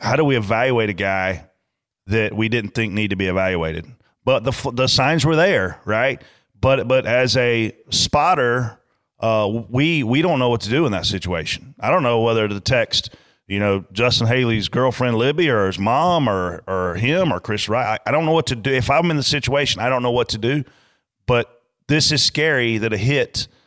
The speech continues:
that, as everybody said on T V, didn't look bad, um, was bad. And it's very obvious. Kevin Hamlin said, a, we had a prominent figure in our sport. Um, I would call him a prominent figure in our sport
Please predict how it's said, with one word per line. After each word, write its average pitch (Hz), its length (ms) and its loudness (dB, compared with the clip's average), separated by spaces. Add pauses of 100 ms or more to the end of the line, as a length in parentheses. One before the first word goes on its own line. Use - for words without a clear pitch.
(480)
that, 117 360 0
as 104 140 -2
everybody 110 400 0
said 123 200 0
on 120 100 -2
T 131 120 -2
V, 110 140 0
didn't 110 240 0
look 107 140 -2
bad, 87 300 -4 (540)
um, 95 400 -2
was 117 240 0
bad. - 340 -4
And 98 160 -4
it's 90 120 -4
very 101 240 -2
obvious. 101 220 -2
Kevin 120 300 -2
Hamlin 123 440 0 (240)
said, 135 380 2
a, 123 140 2 (140)
we 160 280 2
had 147 200 2
a 113 100 0
prominent 139 540 -2
figure 98 400 -2
in 95 100 -2
our 117 120 0
sport. 107 440 -2 (800)
Um, 104 540 0
I 101 120 0
would 139 140 -4
call 104 200 0
him 92 80 -2
a 85 60 -2
prominent 92 380 -2
figure 90 160 -4
in 87 60 -4
our 90 100 -4
sport 104 340 -2